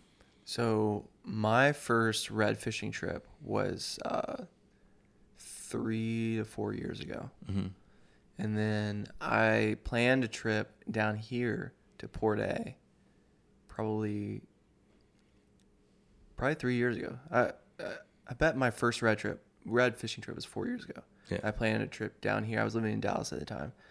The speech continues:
Speaker 1: Was, uh, like, two and a half years ago, maybe three years ago.
Speaker 2: Yeah.
Speaker 1: And, uh,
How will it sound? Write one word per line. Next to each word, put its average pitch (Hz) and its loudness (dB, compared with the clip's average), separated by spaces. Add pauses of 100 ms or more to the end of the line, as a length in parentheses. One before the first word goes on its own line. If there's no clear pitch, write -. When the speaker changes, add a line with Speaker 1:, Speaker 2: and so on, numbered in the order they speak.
(540)
Speaker 1:
Was, 110 4
uh, 98 0 (760)
like, - -12
two - -4
and 98 -2
a 104 -4
half - -8
years - -8
ago, - -12 (640)
maybe 101 -4
three 71 -8
years - -8
ago. - -12 (420)
Speaker 2:
Yeah. 90 -2 (260)
Speaker 1:
And, 104 -2
uh, 98 -4